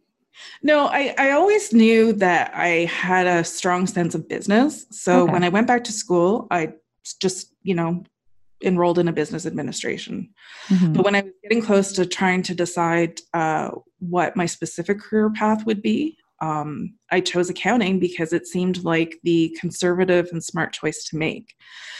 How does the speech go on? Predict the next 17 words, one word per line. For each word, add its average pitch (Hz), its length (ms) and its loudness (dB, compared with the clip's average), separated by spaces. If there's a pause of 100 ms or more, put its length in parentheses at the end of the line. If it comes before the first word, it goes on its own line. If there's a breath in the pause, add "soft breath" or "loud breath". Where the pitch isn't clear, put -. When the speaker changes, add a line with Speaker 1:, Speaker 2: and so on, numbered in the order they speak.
(260 loud breath)
Speaker 1:
As 202 260 0
I 202 320 2
kept - 480 -2
pursuing 202 480 4
my 156 200 2
education, - 600 -2
I 165 60 0
realized 180 500 2
that - 100 -4
accounting 196 440 2
opened 170 480 0
a 175 100 2 (160)
ton 185 640 0
of 175 160 -8
possibilities 185 800 -2
for 220 180 2
me, 254 240 4